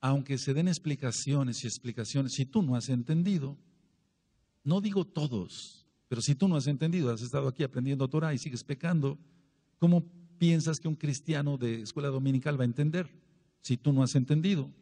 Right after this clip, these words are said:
y tienes Shabbat? Pongamos atención a todo eso, amados. La restauración del Mishkan de David. Ah, vamos a, a Hechos quince.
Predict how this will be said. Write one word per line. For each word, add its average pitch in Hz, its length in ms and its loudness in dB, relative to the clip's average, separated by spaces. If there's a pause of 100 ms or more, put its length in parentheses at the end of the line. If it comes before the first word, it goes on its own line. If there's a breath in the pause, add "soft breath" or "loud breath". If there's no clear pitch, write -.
y 113 180 -2
tienes 123 340 0
Shabbat? 165 280 0 (1900)
Pongamos 175 460 2
atención 113 540 2
a 107 80 0
todo 98 260 -4
eso, 90 240 -8
amados. 87 680 -12 (1700 soft breath)
La 123 140 8
restauración 135 580 4
del 151 140 2
Mishkan 135 280 0
de 131 100 2
David. 113 300 -2
Ah, 107 140 -4
vamos 156 400 0
a, 131 240 0 (380)
a 123 100 -2
Hechos 139 320 -2
quince. 170 500 0